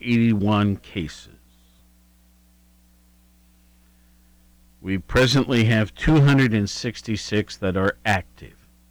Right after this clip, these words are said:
Of the two sixty-six, forty-four require hospitalization. Um, we've had two deaths.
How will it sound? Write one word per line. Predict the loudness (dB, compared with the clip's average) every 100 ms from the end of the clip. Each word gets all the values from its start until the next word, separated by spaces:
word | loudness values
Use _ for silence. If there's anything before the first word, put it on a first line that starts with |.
| _ _ _ _ _ _ _ _ _ _ _ _ _ _ _ _ _ _ _ _ _ _ _ _ _ _ _ _ _
Of | 2 2 2
the |
two | -2 2 2
sixty-six, | 2 -2 -4 -6 -6 -2 -4 -4
forty-four | -4 0 2 2 0 2 4 4 2
require | 0 -4 -6 -4 -2 -2
hospitalization. | -2 -4 -4 -8 -6 -6 -6 -10 -10 -16 -20 -20 _ _ _ _ _ _ _ _ _ _ _ _ _ _ _ _ _ _ _ _ _ _ _ _ _ _ _ _ _ _ _ _ _ _ _ -14
Um, | -10 -8 -6 -6 -6 -8 -10 -14 -20 _ _ _ _ _ _ _ _ _ _ _ _ _
we've | -16 -8
had | -6 -6
two | -2 -2
deaths. | 0 0 0 -4 -16 -20